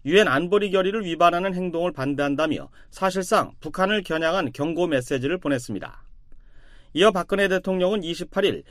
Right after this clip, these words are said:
뉴욕 유엔 총회 연설에서 북한의 도발 자제를 촉구했고 이십구일 역시 뉴욕에서 열린 미 한일 외교장관 회담에선 북한이 추가 도발하면 국제사회의 강력한 제재에 직면할 것이라고 경고했습니다.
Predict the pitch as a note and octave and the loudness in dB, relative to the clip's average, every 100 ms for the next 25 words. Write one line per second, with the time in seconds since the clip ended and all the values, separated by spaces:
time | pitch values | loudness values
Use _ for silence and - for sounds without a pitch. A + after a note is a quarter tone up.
0 | - - C3 G#3 F3 - F#2 C#3+ G#3 G3+ | -18 -8 0 4 4 2 -6 2 2 2
1 | - G3+ F3 D3 E3 F3 - - - - | -4 -2 0 0 0 -2 -4 -12 -20 -20
2 | - D#3+ F#3 G3+ E3+ C#3 E3 F#3+ - C#3+ | -12 -4 2 2 2 2 4 4 2 -2
3 | D3+ G3 G#3 F3+ E3 C3+ - F2+ - - | 2 2 0 -4 -2 -2 -2 -10 -10 -20
4 | - - - E3 F#3 F#3 G#3+ D3+ C#3 - | -20 -12 -4 -2 -2 0 2 2 -2 -12
5 | - D3 D3+ A3 D3 E3 F3+ F3 E3+ E3 | -4 -4 0 -2 0 2 2 2 0 0
6 | E3 F#3+ F#2 - - A#2+ F#3+ C3 G#2+ F#3+ | 2 0 0 -10 -14 -6 -2 -4 -2 -2
7 | F3 D3+ F3+ F2 A#2 E3+ F#3+ F#3 F3 F#3 | 0 2 2 2 0 2 2 2 2 0
8 | F3 E3 D#3 D#3+ E3 F#2+ D2+ - - - | 2 0 0 0 -2 -6 -8 -16 -20 -14
9 | - C#3+ G3 G#3+ - G#3 G#3 F#3+ F3 F3+ | -6 0 2 0 -2 0 2 4 4 4
10 | - - - - D3 - F#3 F3 F3 F#3+ | 2 -6 -14 -14 -8 0 0 2 2 2
11 | - - - D#3+ F3+ - G#3 G3+ D3 C#3+ | 0 -6 -6 0 0 0 -2 0 -2 0
12 | F3+ - D3 D3+ C#3+ B2+ B2+ - A#2+ C3 | 0 0 -2 0 0 0 -4 -4 -6 -4
13 | D#3+ D3 C#3+ C3 A2+ G2+ E2+ - | -6 -4 -2 -2 -2 -8 -10 -14